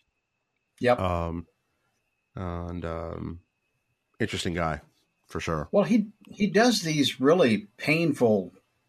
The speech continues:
Speaker 1: physical marathons. I mean, I,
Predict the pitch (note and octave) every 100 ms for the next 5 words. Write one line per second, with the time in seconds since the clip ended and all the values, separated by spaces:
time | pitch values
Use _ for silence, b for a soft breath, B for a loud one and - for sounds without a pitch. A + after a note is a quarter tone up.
0 | _ _ _ C#3 C#3 C3+ A#2 G#2 G#2+ A2+
1 | G2+ G2 E2 - - A2+ G#2+ G#2+ G2+ G#2
2 | G2+